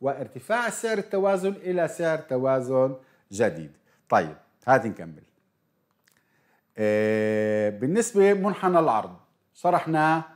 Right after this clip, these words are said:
هذا منحنى العرض اللي هو مشتق من تكاليف الإنتاج، وبدي أعطيكم مثال لمنحنى العرض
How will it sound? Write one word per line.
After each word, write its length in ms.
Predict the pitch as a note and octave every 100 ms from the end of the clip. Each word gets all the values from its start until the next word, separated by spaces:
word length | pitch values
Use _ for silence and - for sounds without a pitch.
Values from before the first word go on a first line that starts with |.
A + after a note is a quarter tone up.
| _ _ _ -
هذا 160 | D3
منحنى 400 | C#3+ C#3 B2 C3
العرض 380 | A#2 A#2 D3+ D3+
اللي 140 | A#2+ A#2
هو 160 | C#3
مشتق 520 | B2 A2 - D3+ -
من 220 | A#2+ C3 B2+
تكاليف 480 | G#2+ A2+ G#2+ G2+
الإنتاج، 880 | F#2+ E2+ F#2 - G#2+ C3+ F#3 A3 E3 - _ _ _
وبدي 300 | A#2+ D3+ F3 D#3+ - _ _ _ _ -
أعطيكم 540 | B2 C3+ C3 B3+ A3
مثال 560 | G3+ F3 G#3 G3+ G#3 G#3+ - _ _ _ _ _ _
لمنحنى 1080 | B2+ E3+ G#3 G3+ - - - G3 F3 F3+ E3+
العرض 460 | D#3 D#3+ F3+ F#3